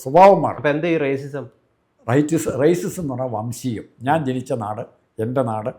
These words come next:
Speaker 1: എൻ്റെ ഭൂമി എന്നുള്ള കാഴ്ചപ്പാട്.
Speaker 2: അത് ദേശീയതയല്ലേ?
Speaker 1: <coughs> അത്, അത് ദേശീയതയെക്കാൾ കൂടുതൽ വംശീയതയും കൂടെ ഉണ്ട്. അവിടെ ത-,
Speaker 2: ഉം.
Speaker 1: വം-, പുറത്തുനിന്ന് ഒരാൾ വന്ന് താമസിച്ച് കഴിയുമ്പോൾ അത് ദേ-, വംശീയതയായി.
Speaker 2: ഉം.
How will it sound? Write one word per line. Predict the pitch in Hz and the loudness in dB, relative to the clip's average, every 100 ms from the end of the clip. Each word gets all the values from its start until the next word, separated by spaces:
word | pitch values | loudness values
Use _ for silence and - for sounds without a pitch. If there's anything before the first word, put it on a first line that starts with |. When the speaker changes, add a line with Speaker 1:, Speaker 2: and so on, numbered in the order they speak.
| _ _ 113 | _ _ -6
Speaker 1:
എൻ്റെ | 123 135 | -2 -4
ഭൂമി | 113 113 | -4 -8
എന്നുള്ള | 110 113 143 | -8 -10 -6
കാഴ്ചപ്പാട്. | 110 - 92 95 135 | -8 -6 -8 -6 -4
Speaker 2:
അത് | 156 | -2
ദേശീയതയല്ലേ? | 151 147 151 135 104 92 | -2 -2 -2 -2 -2 2
Speaker 1:
<coughs> | - - 208 160 | 2 4 4 6
അത്, | 151 | 6
അത് | 156 143 147 | 6 6 6
ദേശീയതയെക്കാൾ | 156 160 175 175 165 | 6 6 8 8 8
കൂടുതൽ | 156 147 127 | 6 4 4
വംശീയതയും | 131 135 160 156 151 131 | 0 0 2 6 6 6
കൂടെ | 90 | -4
ഉണ്ട്. | 87 | -10
അവിടെ | 117 131 | -8 -8
ത-, | 123 | -8
Speaker 2:
ഉം. | 113 | -6
Speaker 1:
വം-, | 120 - - _ _ | -6 -6 -16 _ _
പുറത്തുനിന്ന് | 139 156 180 170 | 0 2 2 4
ഒരാൾ | 156 151 135 | 6 6 4
വന്ന് | 131 135 - _ - | 0 -4 -6 _ -6
താമസിച്ച് | 117 127 104 127 | -6 -6 -8 -6
കഴിയുമ്പോൾ | 110 110 107 113 _ | -4 -6 -8 -12 _
അത് | 101 113 - - 107 | -10 -10 -14 -20 -20
ദേ-, | - _ 104 | -20 _ -16
വംശീയതയായി. | 110 - 123 110 - _ _ _ | -14 -8 -6 -6 -10 _ _ _
Speaker 2:
ഉം. | 120 | -20